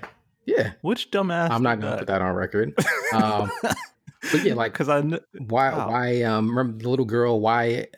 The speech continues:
Speaker 1: is this black guy sitting next to this black girl hugged up? Like, why are you sitting together?" All that crap hits you when you're fourteen.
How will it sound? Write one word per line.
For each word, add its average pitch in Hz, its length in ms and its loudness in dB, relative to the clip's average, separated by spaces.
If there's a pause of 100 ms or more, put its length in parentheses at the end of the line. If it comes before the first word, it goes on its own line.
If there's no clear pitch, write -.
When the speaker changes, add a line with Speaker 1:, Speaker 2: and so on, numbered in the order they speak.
Speaker 1:
is 113 720 -6
this 113 160 -2
black 113 260 0
guy 110 300 2
sitting 110 320 0
next 110 180 -2
to 107 40 -8
this 95 100 -8
black 101 260 0
girl 101 220 -2
hugged 101 280 -4
up? 113 260 0
Like, 90 200 -4
why 98 200 -2
are 98 60 0
you 98 140 -4
sitting 113 280 0
together?" 113 380 -2 (140)
All 170 140 4
that 135 140 2
crap - 420 -2
hits - 240 0
you 120 200 2
when 113 200 2
you're 104 140 2
fourteen. 110 600 -2